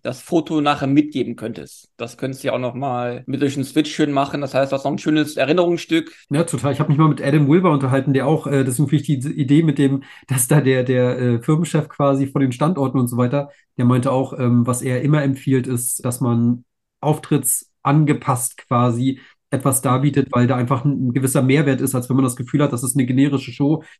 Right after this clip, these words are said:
Speaker 2: die überall gleich aussieht. Und, äh, die Idee ist, ist fantastisch.
Speaker 1: Warum hast du eigentlich nicht gefühlt?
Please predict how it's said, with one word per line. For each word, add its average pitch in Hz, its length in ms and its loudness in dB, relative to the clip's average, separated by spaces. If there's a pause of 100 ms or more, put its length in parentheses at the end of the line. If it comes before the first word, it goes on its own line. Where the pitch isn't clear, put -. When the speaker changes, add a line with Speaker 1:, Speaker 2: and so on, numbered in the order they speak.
Speaker 2:
die 143 60 4
überall 139 320 4
gleich 139 300 0
aussieht. 131 420 -4 (320)
Und, 131 320 0
äh, 131 100 0
die 135 200 0
Idee 120 180 6
ist, 117 240 -4
ist - 240 -8
fantastisch. 123 600 -6 (260)
Speaker 1:
Warum 190 340 0
hast 208 160 -4
du 185 60 0
eigentlich 175 320 -4
nicht 180 180 -6
gefühlt? 165 520 -6